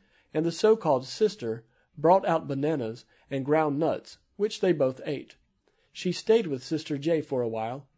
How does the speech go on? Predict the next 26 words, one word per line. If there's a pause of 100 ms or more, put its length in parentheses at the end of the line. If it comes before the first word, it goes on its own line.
(300)
and
later
left. (480)
Her
visits
became
regular, (380)
and
on
each
visit
she
brought
gifts
to
Sister
J. (180)
The
gifts
ranged
from
dresses, (400)
shoes, (520)
money, (280)
et
cetera.